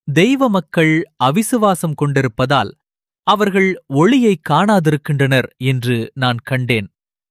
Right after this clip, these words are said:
அவிசுவாசம் அவர்கள் கண்களை மூடியிருப்பதால், தங்கள் நிலையை உள்ளபடியே அவர்கள் உணராதிருக்கின்றனர். கடிந்து கொள்ளுதலாக வெளிப்பட்டிருக்கும்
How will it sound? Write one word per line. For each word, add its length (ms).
அவிசுவாசம் 840
அவர்கள் 520
கண்களை 540
மூடியிருப்பதால், 880
தங்கள் 320
நிலையை 460
உள்ளபடியே 800
அவர்கள் 440
உணராதிருக்கின்றனர். 1040
கடிந்து 380
கொள்ளுதலாக 720
வெளிப்பட்டிருக்கும் 880